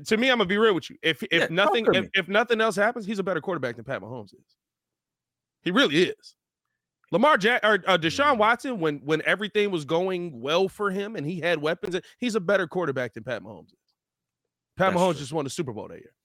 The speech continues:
Speaker 1: He's a better
Speaker 2: That's true.
Speaker 1: quarterback.
Speaker 2: He had a, he had a better team. He had a,
Speaker 1: He had a better
Speaker 2: Pat
Speaker 1: team.
Speaker 2: Mahomes had a better team.
Speaker 1: And,
Speaker 2: Yeah,
Speaker 1: and
Speaker 2: yeah.
Speaker 1: Imma tell you this right now. You wanna know, a-, as bad as it was, and I think they just structured contracts terribly, but the one thing Bill O'Brien realized,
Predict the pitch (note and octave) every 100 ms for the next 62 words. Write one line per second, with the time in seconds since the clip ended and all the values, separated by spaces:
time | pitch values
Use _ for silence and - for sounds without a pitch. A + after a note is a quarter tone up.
0 | - E4 A3 B3 D3 - E3 - - -
1 | D#3 C3+ D#3 C3+ A#2 A2 G2+ G2+ D#2 _
2 | C3+ A2 G2 D#4 D4 D4 B3 B3 A3 A2
3 | G#3+ F#2+ - E2 - - B3 G3 B3 B3
4 | B3 - B3 A#3+ A3+ C4 C#4 A#3+ - -
5 | D#3 A3+ A3+ A3+ F3 F3+ A3 F#3+ F3 E3
6 | D#3+ B2 D3 D#3 G3+ A#3 A#3+ D3 D3+ D3+
7 | C#3 - D3+ D3+ C#3 C#3 - D3 C3+ F#2
8 | C3+ C3 B2+ C3 - - _ - - D3+
9 | F#3 A#2+ C2 - _ _ _ C#3+ C#3+ C#3
10 | F#3 G#3 F#3 D#3 E3 E3+ B2+ D3 E3 C#3
11 | D3+ F3+ G3+ A#3 _